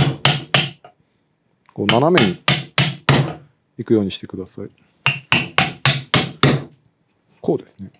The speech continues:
こういう風に。こう、まっすぐ入れようとしちゃうと、どうしても、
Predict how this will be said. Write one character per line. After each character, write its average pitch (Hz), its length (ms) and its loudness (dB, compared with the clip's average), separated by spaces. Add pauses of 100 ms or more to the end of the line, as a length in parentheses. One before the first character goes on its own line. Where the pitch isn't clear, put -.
(120)
こ 120 160 4
う - 20 8
い 120 60 6
う - 20 4
風 113 160 0
に。 80 140 -6 (640)
こ - 80 2
う、 139 40 8
ま 131 100 6
っ - 20 -2
す - 120 -4
ぐ 208 120 8
入 127 100 10
れ 113 60 10
よ 120 380 2
う 113 40 2
と - 100 -2
し - 120 -4
ち 131 40 4
ゃ 117 40 8
う 104 80 4
と、 98 340 0
ど 139 80 2
う 139 40 2
し - 40 -4
て 180 80 -2
も、 95 240 2